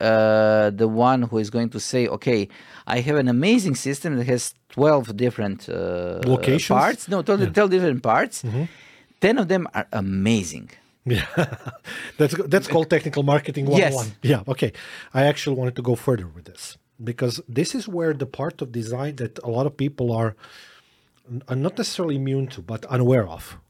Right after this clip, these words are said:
Speaker 2: can come heavily into play. And you kind of touched on that by mentioning the word latency. Okay?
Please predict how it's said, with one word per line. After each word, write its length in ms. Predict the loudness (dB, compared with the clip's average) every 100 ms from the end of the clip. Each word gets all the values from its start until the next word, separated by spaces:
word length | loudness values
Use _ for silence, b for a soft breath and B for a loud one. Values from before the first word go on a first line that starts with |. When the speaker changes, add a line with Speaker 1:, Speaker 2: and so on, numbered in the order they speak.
| -8
Speaker 2:
can 140 | -8
come 320 | -4 -4 -6 -12 -4
heavily 260 | -2 -2 -4
into 160 | -8
play. 280 | -14 -14 -8
And 140 | -6 -2
you 200 | -2 -4
kind 220 | -4 -4
of 120 | -4 -4
touched 300 | -4 -4 -12
on 120 | -10
that 320 | -8 -10 -12 -16
by 260 | -10 -8 -4
mentioning 440 | -4 -4 -4 -2
the 60 | 0
word 200 | -2 -2
latency. 500 | -6 -6 -10 -12 -18 _ _ _ _ _ _ _ _ -16
Okay? 220 | -2 -2